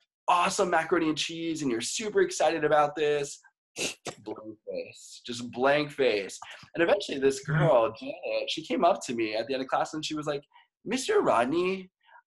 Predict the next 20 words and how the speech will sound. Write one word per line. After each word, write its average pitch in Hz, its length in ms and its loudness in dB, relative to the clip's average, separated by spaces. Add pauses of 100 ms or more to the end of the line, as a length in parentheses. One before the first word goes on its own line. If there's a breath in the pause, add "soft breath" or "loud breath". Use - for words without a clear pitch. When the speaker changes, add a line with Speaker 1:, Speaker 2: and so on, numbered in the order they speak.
(120)
Speaker 1:
I 147 80 0
think 247 320 -2
you 392 120 2
need 359 100 4
to 320 100 0
get 151 180 2
a 147 60 0
new 131 220 4
example." 110 920 -6
And 127 120 -2
I 123 100 4
was 127 180 0
like, 113 240 0
"What 127 320 -8
are - 20 -2
you 175 80 -4
talking 233 320 -6
about?" 113 160 -2
She's - 160 -6
like, 139 160 -2